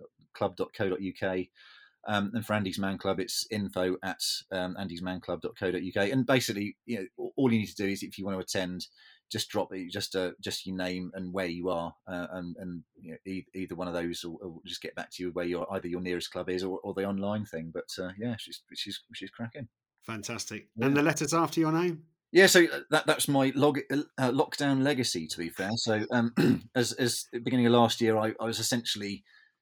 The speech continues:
Speaker 1: left with, uh, basically admin to do, um, 'cause we weren't allowed to use our, our secure system at home, which was a bit of a, bit of a bugger. Um, <laughs> so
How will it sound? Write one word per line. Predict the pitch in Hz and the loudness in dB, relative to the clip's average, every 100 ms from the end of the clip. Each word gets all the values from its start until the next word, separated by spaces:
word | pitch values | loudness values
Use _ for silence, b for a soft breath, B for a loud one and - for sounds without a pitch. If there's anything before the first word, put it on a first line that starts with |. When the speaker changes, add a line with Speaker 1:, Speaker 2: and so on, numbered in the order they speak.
| _ 120 | _ 0
Speaker 1:
left | 123 - | 0 0
with, | 110 104 - _ | -6 -6 -12 _
uh, | 131 117 120 | -4 -4 -6
basically | 117 113 - 113 | -10 -8 -4 0
admin | 117 107 107 | 2 0 -2
to | 113 | -2
do, | 107 110 113 _ | 0 0 -2 _
um, | 107 104 104 98 _ _ _ | -4 -2 -4 -6 _ _ _
'cause | 107 | -8
we | 110 104 | -4 -4
weren't | 104 | -4
allowed | 101 101 | -4 -6
to | - | -4
use | 98 92 | -4 -2
our, | 95 95 101 | -2 -2 -2
our | 92 90 | -4 -4
secure | - - 107 92 | -8 -6 -4 -2
system | 95 - 92 | -4 -6 -8
at | 85 | -4
home, | 101 92 | -4 -4
which | 90 - | -6 -10
was | 85 | -10
a | |
bit | 87 | -8
of | - | -8
a, | 85 82 - | -8 -10 -12
bit | 87 | -12
of | |
a | 80 | -12
bugger. | 82 82 98 - | -14 -12 -12 -8
Um, | 104 101 | -6 -4
<laughs> | |
so | 113 - - | -4 -2 0